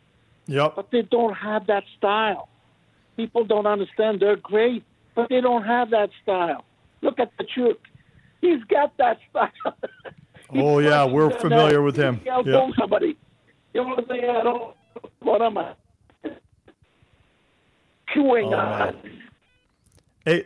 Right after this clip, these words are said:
Speaker 1: listen, Marcel, your phone is cracking up. I don't know if you can hear me really well, but your phone is cracking up. We're gonna hang up and call you back or get my producer to call you right back. Hopefully the
Speaker 2: Okay,
Speaker 1: line is a
Speaker 2: it
Speaker 1: little
Speaker 2: is
Speaker 1: better.
Speaker 2: static. Yeah, it is static. Okay,
Speaker 1: Yeah,
Speaker 2: go ahead.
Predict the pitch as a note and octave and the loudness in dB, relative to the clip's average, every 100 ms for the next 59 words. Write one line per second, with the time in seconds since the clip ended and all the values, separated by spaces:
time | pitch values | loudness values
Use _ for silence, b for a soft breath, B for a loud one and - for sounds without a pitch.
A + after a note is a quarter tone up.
0 | - F3+ F3 D#3+ D#3+ D3+ F3+ E3 D3 C3+ | 0 2 2 2 2 2 4 4 2 0
1 | F3+ F#3+ G3+ - - E3+ D#3+ D3+ C#3+ - | 2 4 2 0 2 4 2 2 0 0
2 | D#3 D#3+ D3 C#3+ D3 C3+ D3+ D3 D3 C#3+ | 0 2 2 0 -2 0 0 2 2 2
3 | B2+ B2+ A2+ B2 A#2+ E3+ F3 E3+ - D#3 | 2 0 -2 -4 -4 0 0 0 0 0
4 | C#3+ C#3+ F#3 E3 B2 F3+ F#3 - C3 C3+ | 2 0 2 2 2 4 4 0 -2 2
5 | D#3+ D#3 A#2+ C3 B2 B2 B2+ C#3+ C3 D3 | 4 4 4 2 0 -2 -4 -4 -4 -2
6 | C#3 - B2 - C3 C3 B2+ G#2+ B2+ A#2+ | -4 -4 -8 -2 0 2 0 0 0 0
7 | B B B - D#3+ D#3 D3+ C3 C3+ C#3 | B B B 0 2 2 2 2 2 0
8 | C#3 A#2 C3 A#2+ B2+ A#2 G2 E3 A#2 _ | 0 0 0 0 0 0 -2 -8 -14 _
9 | _ _ _ _ _ _ E3+ F3 - F3 | _ _ _ _ _ _ -6 -6 -4 -4
10 | G3+ - F3 D#3 C#3 - _ _ - D3 | -4 -4 -4 -4 -8 -12 _ _ -12 -12
11 | A#2 C3+ D3 A2+ | -10 -2 2 0